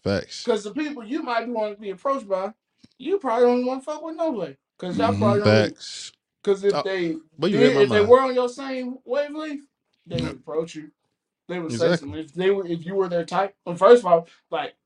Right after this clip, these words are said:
Speaker 2: you shouldn't want to be with somebody who you're not their type, 'cause in the long run, more than likely, not gonna work. You know, so one, look at the environment that you're in, the people that you're around.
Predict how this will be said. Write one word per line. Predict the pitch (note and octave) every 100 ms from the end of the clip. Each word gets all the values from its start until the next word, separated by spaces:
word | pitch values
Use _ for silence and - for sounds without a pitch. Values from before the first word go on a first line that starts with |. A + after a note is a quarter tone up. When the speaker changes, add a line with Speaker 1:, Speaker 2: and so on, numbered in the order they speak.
| _
Speaker 2:
you | E3 F#3
shouldn't | F3 F#3 E3 D3+
want | D#3 E3 -
to |
be | D#3 D#3+
with | C#3+
somebody | C#3+ C3+ C#3 D3
who | D3 C#3+ C3+ C3+ _ -
you're | D3+
not | D3+ A#2+
their | C#3 C3
type, | D3+ D3 -
'cause | D#3 C#3+ C3+ - - _ _ _
in | D3+
the | E3+
long | A3+ B3+
run, | C4 C4 B3+ B3+ _ _ _ -
more | D#3+ F#3
than | F#3+
likely, | F#3 E3 C#3
not | C3+ D#3 E3
gonna | E3+
work. | G#3 B3 - _ _ _ _ _ _ _ _ _ -
You | E3+
know, | E3+ D#3+ D#3+
so | D#3+ C#3+ C#3 C3+ _ _ _ _ _ _ _ -
one, | E3 G#3+ G#3+
look | A3+
at | F3+
the | F3+
environment | E3 G3 G#3+ G#3+ -
that | G3+ G3+
you're | G#3 G#3
in, | G#3+ A3+ C4+
the | D#3
people | G3+ G3 F#3
that | F#3+ -
you're | F3+ D#3+
around. | F#3+ G#3 G3+